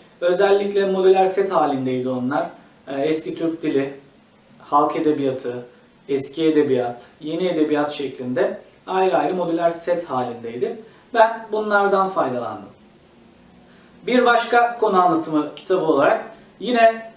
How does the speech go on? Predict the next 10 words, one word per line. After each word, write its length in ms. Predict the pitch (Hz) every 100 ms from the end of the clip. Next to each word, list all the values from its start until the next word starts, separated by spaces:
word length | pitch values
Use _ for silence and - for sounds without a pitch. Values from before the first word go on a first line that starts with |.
| 196
iki 180 | 185
bin 80 | 214
on 200 | 214 208
beşten 400 | 208 196 202 196
kalma 500 | - - 147 196 220 - - -
Pegem 420 | 214 202 190 190
Yayınları'nın 560 | 185 175 170 165 165 165
konu 180 | 160 160
anlatımından 720 | 160 156 160 151 151 147 143
faydalandım. 800 | - 139 123 120 120 - 190 196